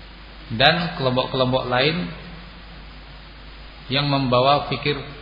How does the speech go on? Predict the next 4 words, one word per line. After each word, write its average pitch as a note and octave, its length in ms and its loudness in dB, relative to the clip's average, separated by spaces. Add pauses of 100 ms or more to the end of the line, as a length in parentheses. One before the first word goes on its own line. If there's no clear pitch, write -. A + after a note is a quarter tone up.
(560)
pemikiran B2+ 520 2
takfir, A#2 400 0 (1500)
termasuk C3 440 0
Syiah. A#2 400 2